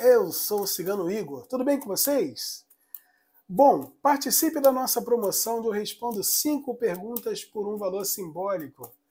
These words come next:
Nosso WhatsApp é o vinte e um nove oito, meia cinco cinco, meia sete sete meia. Resposta é dada no mesmo dia,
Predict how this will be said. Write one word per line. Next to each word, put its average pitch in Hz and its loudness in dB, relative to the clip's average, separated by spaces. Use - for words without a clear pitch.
Nosso 220 2
WhatsApp 190 -4
é 180 -2
o - 0
vinte 180 -6
e 180 -10
um 156 -6
nove 180 -4
oito, 220 -4
meia 160 -2
cinco 240 -8
cinco, 254 -8
meia 240 -2
sete - -4
sete 214 -8
meia. 151 -8
Resposta 175 -4
é - -4
dada 151 -4
no 208 -8
mesmo 240 -6
dia, 226 -6